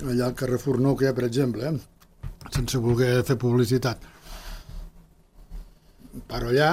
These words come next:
em vaig a comprar. Clar, una persona amb discapacitat pot anar a comprar, clar que sí, però és que resulta que no. I va l'altra persona i la persona amb discapacitat està a casa. A més, aprofitar-se de, de, de,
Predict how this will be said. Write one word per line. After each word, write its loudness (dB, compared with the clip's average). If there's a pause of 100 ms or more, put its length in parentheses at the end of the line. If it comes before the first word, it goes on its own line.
(100)
em 0
vaig 2
a -4
comprar. -6
Clar, -10
una -4
persona -10
amb -4
discapacitat 0
pot 2
anar 2
a -6
comprar, 0
clar -6
que 0
sí, -2 (720)
però -10
és -10
que -2
resulta 2
que 4
no. 2 (1080)
I -4
va -4
l'altra 0
persona 0
i -4
la -2
persona -6
amb 0
discapacitat 2
està 0
a -4
casa. -8 (720)
A -12
més, -10
aprofitar-se 0
de, 2
de, -4
de, -6